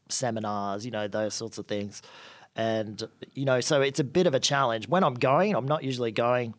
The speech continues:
for that long. You know, I'm flying in, doing the gig,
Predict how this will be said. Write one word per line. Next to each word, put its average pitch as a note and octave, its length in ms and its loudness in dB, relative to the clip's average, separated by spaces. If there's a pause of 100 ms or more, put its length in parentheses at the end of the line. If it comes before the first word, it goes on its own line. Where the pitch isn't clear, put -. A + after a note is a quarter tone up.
for B2+ 160 -4
that A#2 260 0
long. B2 240 2
You E3 140 0
know, A#2+ 100 2
I'm C3+ 120 2
flying A#2 480 0
in, E3+ 280 2 (400)
doing B2 280 2
the G#2 80 -4
gig, D#3+ 520 2